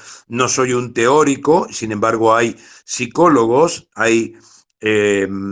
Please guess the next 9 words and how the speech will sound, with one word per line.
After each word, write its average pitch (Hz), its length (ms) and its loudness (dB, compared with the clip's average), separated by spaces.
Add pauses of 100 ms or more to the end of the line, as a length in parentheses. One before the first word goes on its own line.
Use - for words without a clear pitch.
(160)
que 117 80 -2
están 127 280 -2
especializados 113 1120 -2 (320)
en 104 180 -4
el 98 180 -4
tema 120 300 0
de 104 100 0
la 104 120 0
didáctica. 101 680 -6